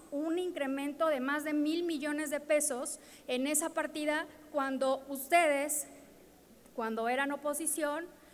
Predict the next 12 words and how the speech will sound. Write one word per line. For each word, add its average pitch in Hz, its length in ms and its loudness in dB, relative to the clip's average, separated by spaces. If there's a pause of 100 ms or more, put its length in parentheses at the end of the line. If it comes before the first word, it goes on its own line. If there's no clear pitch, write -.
(260)
pues 254 240 -2
todo 285 220 6
el 311 100 2
tiempo 311 340 -2
criticaban 277 760 -2 (360)
que 294 420 4
era 269 240 0
un 277 220 -2
exceso 302 540 2
y 226 120 -6
que 285 140 -4
era 294 180 2